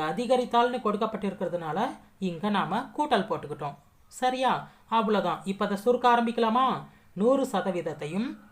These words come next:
பதினெட்டு சதவீதத்தையும் கூட்ட என்ன வருது? நூத்தி பதினெட்டு சதவீதம் வருதா? அதை எழுதிக்கலாம். அதுக்கு அடுத்தது இது. இப்ப நூத்தி பதினெட்டு சதவீதத்தை எப்படி மாத்தி எழுதிக்கலாம்?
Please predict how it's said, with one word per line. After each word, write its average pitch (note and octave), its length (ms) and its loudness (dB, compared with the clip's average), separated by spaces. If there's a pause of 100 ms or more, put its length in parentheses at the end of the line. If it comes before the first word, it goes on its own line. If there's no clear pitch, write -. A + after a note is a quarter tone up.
(140)
பதினெட்டு B3+ 420 -2
சதவீதத்தையும் G3 760 -2
கூட்ட C4+ 160 0 (100)
என்ன C4 200 2
வருது? C#3+ 280 -2 (720)
நூத்தி G#3+ 280 -2 (280)
பதினெட்டு G#3 420 -2
சதவீதம் G#3 500 -2
வருதா? G#3 320 0 (720)
அதை A#3 160 0 (100)
எழுதிக்கலாம். D#3 480 -4 (800)
அதுக்கு E3+ 260 -2
அடுத்தது F3+ 340 -2 (160)
இது. C#3+ 140 -8 (800)
இப்ப F#3 260 -4
நூத்தி B3 260 2
பதினெட்டு A#3 380 2
சதவீதத்தை A#3 540 2
எப்படி A#3 240 -4
மாத்தி A#3 220 2
எழுதிக்கலாம்? E3 440 -4